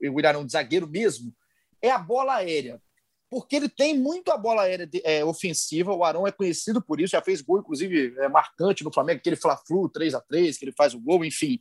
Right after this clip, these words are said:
na Sul-Americana em dois mil e dezessete, se eu não me engano. Mas, por exemplo, o Arão atrás, na, quando a bola é defensiva e ele tá na função de zagueiro, que não é uma bola parada,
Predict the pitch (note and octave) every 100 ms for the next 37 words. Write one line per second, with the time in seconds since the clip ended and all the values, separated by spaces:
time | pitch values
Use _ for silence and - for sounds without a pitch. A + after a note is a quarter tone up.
0 | - - _ C3+ B2 D#3+ C#3+ C#3 B2+ D#3
1 | C#3+ C3 D#3+ C3 C#3 - D#3+ D3 C#3 C#3
2 | B2+ B2+ F3 E3+ _ - - - A#3+ B3+
3 | - D#4+ C4+ D3+ E3 B2 - - A3+ B3
4 | G3+ A3+ G3+ - E3 G#3 E3+ A#2 - -
5 | - - D3 D#3 G#3 A#3+ G#3 D3+ E3+ E3
6 | C#3+ A3+ - G3 - D3+ C3 D#3+ F#3 G3+
7 | G3 - F#3 - E3+ D3+ D3+ C#3 A#2+ C3
8 | F#3 C3 F#3+ A3 A3 G3+ C3+ E3 D#3+ -
9 | B2+ D#3 E3 F#3